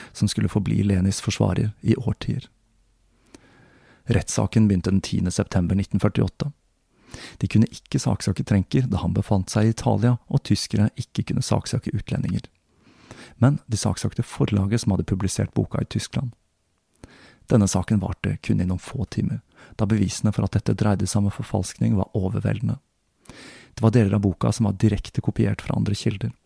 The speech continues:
og saken til saksøkeren var så sterk at forlaget valgte å ikke anke. Men til tross for at hun vant,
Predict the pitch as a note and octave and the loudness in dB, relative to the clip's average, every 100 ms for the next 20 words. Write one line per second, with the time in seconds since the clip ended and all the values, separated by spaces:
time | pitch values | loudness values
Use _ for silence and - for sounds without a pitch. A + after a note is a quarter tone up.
0 | _ - - - - - G#2+ G2 A#2 A#2+ | _ -20 -18 -6 -4 -2 -2 0 0 0
1 | - G#2+ - G#2 A#2 A#2 - A2+ A2 A2 | 0 -2 -2 -2 0 -2 -2 0 0 0
2 | - A2+ - A#2+ A#2+ - - C3 - G2 | -2 -4 -2 -2 -2 -6 -6 -6 0 0
3 | F#2+ G2 A2 F#2 - - - - - G2+ | 2 2 2 0 -4 -8 -10 -8 -2 -2
4 | - - - _ _ _ _ _ - - | -4 -12 -16 _ _ _ _ _ -20 -20
5 | - - _ G#2 F#2 A2+ A2 G#2 - G#2 | -20 -20 _ 0 2 2 0 -2 -2 0
6 | - A2 A2 A#2 - | 2 2 2 0 -6